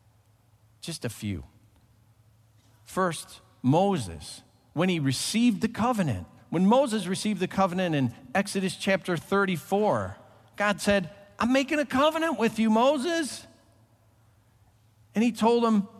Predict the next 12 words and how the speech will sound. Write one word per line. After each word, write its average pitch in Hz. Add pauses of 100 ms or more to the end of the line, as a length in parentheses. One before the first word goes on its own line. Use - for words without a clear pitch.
(200)
"Oh, 277
be 285
careful. 220 (320)
Don't 330
run 320
o-, 302 (260)
off. -
Don't 302
run 302
after 277
other 277
gods. 196